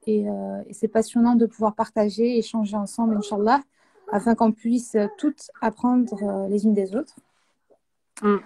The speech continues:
Speaker 1: Donc, je vous disais que selon moi, il y a cinq actions à mettre en place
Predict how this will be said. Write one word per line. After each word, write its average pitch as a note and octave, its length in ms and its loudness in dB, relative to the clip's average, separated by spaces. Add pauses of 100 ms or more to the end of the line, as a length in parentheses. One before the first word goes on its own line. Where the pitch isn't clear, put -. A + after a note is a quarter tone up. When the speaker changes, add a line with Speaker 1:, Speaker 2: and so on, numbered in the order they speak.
(720)
Speaker 1:
Donc, A#3+ 220 4
je A#3+ 80 -2
vous C4+ 60 4
disais B3+ 340 2
que B3 300 2
selon B3 240 2
moi, C4 180 6
il C4+ 60 6
y G#3 40 4
a G3+ 60 0
cinq D4 380 0
actions B3 380 -2
à A#3 60 2
mettre G#3 240 -2
en G#3 60 -2
place - 480 0